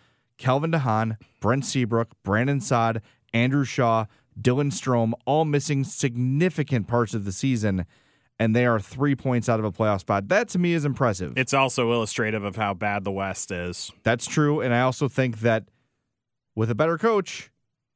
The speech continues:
Speaker 1: in the first place,
Speaker 2: Mm,
Speaker 1: they
Speaker 2: yep,
Speaker 1: m-,
Speaker 2: you
Speaker 1: might
Speaker 2: hit
Speaker 1: not,
Speaker 2: on it.
Speaker 1: they might be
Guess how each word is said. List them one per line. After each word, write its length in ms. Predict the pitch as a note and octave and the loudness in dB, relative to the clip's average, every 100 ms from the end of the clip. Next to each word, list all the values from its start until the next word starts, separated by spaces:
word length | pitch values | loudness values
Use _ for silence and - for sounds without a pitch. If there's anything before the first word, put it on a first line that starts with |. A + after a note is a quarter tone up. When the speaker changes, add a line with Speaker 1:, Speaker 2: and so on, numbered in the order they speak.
| _ - | _ -6
Speaker 1:
in 80 | C#3 | -4
the 60 | D3 | 2
first 260 | A#3 - | 0 2
place, 360 | D3+ C#3 C3 - | 2 2 0 0
Speaker 2:
Mm, 720 | B2+ C#3+ C#3+ C3 B2 A2 G2 F#2+ | 2 2 2 2 0 -2 0 2
Speaker 1:
they 200 | B2+ B2 | 4 4
Speaker 2:
yep, 40 | A2+ B2 C3 | 4 4 2
Speaker 1:
m-, 60 | F2+ | 0
Speaker 2:
you 120 | A#2+ | 2
Speaker 1:
might 180 | C3+ C3 | 2 4
Speaker 2:
hit 80 | C3+ | 2
Speaker 1:
not, 160 | A#2+ | 2
Speaker 2:
on 120 | G#2+ | 0
it. 240 | G2+ A#2 - | -4 -6 0
Speaker 1:
they 120 | B2+ | 2
might 260 | B2+ C#3 A#2+ | 4 2 2
be 280 | C3 B2+ | 0 0